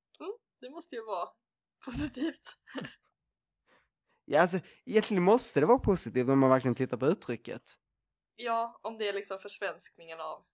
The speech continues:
Speaker 1: kick-ass.
Speaker 2: Ja, men å-, återigen, om man tittar på uttrycket, varför skulle, att sparka någon i rumpan, varför skulle det vara något positivt? Kan, jag vet inte.
Speaker 1: Varför, varför skulle, ja.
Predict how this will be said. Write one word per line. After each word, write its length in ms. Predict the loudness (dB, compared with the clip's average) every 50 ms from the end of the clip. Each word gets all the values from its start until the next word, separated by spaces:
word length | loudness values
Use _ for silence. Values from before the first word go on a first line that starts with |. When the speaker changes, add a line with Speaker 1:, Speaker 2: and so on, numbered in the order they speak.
| _ _
Speaker 1:
kick-ass. 680 | -18 -16 -12 -12 -10 -10 -10 -10 -10 -8 -8 -10 -10 -14 _ _ _ _ _ _ _ _ _
Speaker 2:
Ja, 120 | 0 4
men 180 | 4 4 4 4
å-, 300 | 4 4 6 6 6 6
återigen, 260 | 6 4 4 4 4
om 60 | 4
man 120 | 4 2 0
tittar 240 | 0 -2 -4 0
på 80 | 0 0
uttrycket, 380 | 0 0 -2 -6 -6 -6 -6 -2
varför 200 | -2 -2 -2 -4
skulle, 340 | -6 -8 -6 -4 -4 -4 -4
att 140 | -6 -6 -10
sparka 520 | -6 -2 0 0 0 0 -4 -4 -2 0
någon 680 | 2 4 4 4 4 4 2 0 0 0 -2 -4 -8 -10 -14 _ _ _ _ _ _ _ _ -4
i 180 | -2 0 0 2
rumpan, 540 | 2 2 2 0 -2 _ -2 -2 -2 -2
varför 280 | -4 -4 -4 -6 -8 -10
skulle 280 | -8 -6 -6 -4 -2 0
det 140 | 0 0
vara 120 | 2 2 2
något 320 | 2 0 0 -2 -4 -6
positivt? 640 | -6 -8 -8 -8 -10 -14 -14 -14 -14 -14 -16 _ _ -12
Kan, 300 | -10 -10 -8 -10 -12 -14 _ _ _ _
jag 100 | -12 -12
vet 220 | -10 -10 -10 -10 -10
inte. 300 | -10 -10 -10 -14 -16 -18 _ _ _ _ _ _
Speaker 1:
Varför, 340 | -14 -14 -14 -12 -14 -14 -14 -16 _ _ _ _ _ _
varför 200 | -18 -18 -16 -14
skulle, 240 | -14 -14 -14 -16 -18 -20 _ _ _ _
ja. 500 | -12 -6 -4 -4 -4 -4 -6 -8 -10